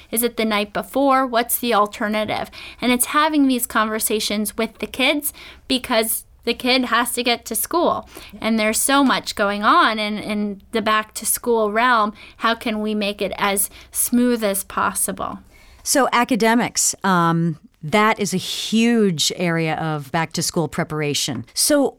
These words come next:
Speaker 2: what can we do over the summer to get our kids to still be able to read, still be able to, you know, carry the one?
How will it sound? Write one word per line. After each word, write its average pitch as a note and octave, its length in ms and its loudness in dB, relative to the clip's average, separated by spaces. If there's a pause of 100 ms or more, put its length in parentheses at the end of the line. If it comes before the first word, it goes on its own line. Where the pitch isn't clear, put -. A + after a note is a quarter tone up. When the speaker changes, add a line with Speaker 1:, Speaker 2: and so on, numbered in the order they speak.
Speaker 2:
what B3+ 380 -2
can G4 160 -2
we E4 140 6
do G#3 520 4
over F#3 180 0
the F#3+ 100 -2
summer F#3 840 2
to F3+ 560 0 (220)
get A3 160 -4
our A3 100 -2
kids G#3+ 420 -2
to G3 300 -2
still - 480 0
be C4+ 160 2
able B3 140 2
to A#3+ 120 0
read, B3 720 2
still - 220 -2
be C4+ 120 0
able B3+ 140 -2
to, B3 340 0
you A#3+ 140 2
know, A3 220 0 (400)
carry B3+ 320 2
the C4 100 2
one? A#3 580 4